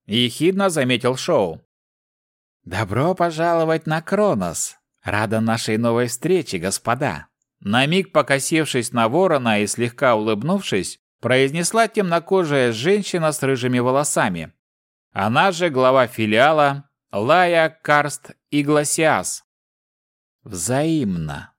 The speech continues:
в привычной строгой манере ответила изумрудное пламя Лилит. «Надеюсь,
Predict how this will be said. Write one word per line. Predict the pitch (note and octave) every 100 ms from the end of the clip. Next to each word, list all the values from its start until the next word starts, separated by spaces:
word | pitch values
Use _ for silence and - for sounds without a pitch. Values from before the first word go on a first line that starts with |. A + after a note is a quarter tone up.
| _ _ _
в | - -
привычной | B2 B2 F3+ F#3+ D3+ C3+
строгой | - C#3 B2+ A2+
манере | G2+ A2 F3+ F3+ C3+
ответила | A#2 D3+ D#3+ C#3+ B2+
изумрудное | A#2 A#2 B2 C3+ A2+ A2
пламя | G#2 G#2+ G#2+ G#2+
Лилит. | A2 C3 A#2+ E2+ _ _ _ _ _ _
«Надеюсь, | F#2+ A2 A2 B2+ B2 A#2 A2 - -